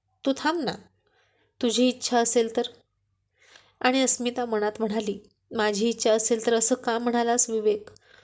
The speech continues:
तू असं का म्हणाला नाहीस की अस्मिता माझी इच्छा आहे, तू माझ्याजवळ थांबावं? पण ते जाऊ दे,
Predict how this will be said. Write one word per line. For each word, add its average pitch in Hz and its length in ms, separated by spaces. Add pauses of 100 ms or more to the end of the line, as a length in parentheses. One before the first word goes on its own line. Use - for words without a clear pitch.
(280)
तू 294 100
असं 285 220
का 269 240
म्हणाला 262 340
नाहीस 240 340
की 247 100
अस्मिता 233 480
माझी 208 360
इच्छा 240 260
आहे, 202 200
तू 233 140
माझ्याजवळ 208 640
थांबावं? 190 440 (760)
पण 233 200
ते 247 100
जाऊ 214 260
दे, 220 200